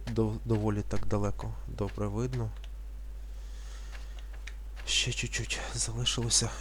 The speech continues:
ще чуть-чуть. Так. От я от не знаю, будуть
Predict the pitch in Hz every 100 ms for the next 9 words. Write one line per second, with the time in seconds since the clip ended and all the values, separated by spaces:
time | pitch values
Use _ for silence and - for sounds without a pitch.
0 | - - - - - - - 87 - -
1 | - - - - - - - - - -
2 | - - - - - - - - - 120
3 | 107 - - - - - - - - -
4 | - - - - - - 117 - - -
5 | - - 101 - - - - 110 101 123
6 | 131 - 117 110 110 98 87 92 - -
7 | - - - - 104 110 120 160 -